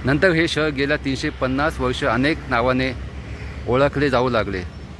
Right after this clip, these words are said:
त्यात सुंदरवाडी व सावंतवाडी या नावाचा उल्लेख मोठ्या अभिमानाने केला जातो. तीनशे पासष्ट खेडेगावांचा मालक म्हणून श्री देव उपगलकर देवस्थानाला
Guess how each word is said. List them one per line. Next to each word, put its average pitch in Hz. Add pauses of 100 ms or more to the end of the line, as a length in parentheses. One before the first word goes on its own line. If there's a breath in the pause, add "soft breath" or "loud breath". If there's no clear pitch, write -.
त्यात 139
सुंदरवाडी 143
व 143
सावंतवाडी 135
या 127
नावाचा 123
उल्लेख 120 (380)
मोठ्या 127
अभिमानाने 135
केला 120
जातो. 95 (4000)
तीनशे 165
पासष्ट 151
खेडेगावांचा 147
मालक 135 (680)
म्हणून 151
श्री 151
देव 143
उपगलकर 147
देवस्थानाला 135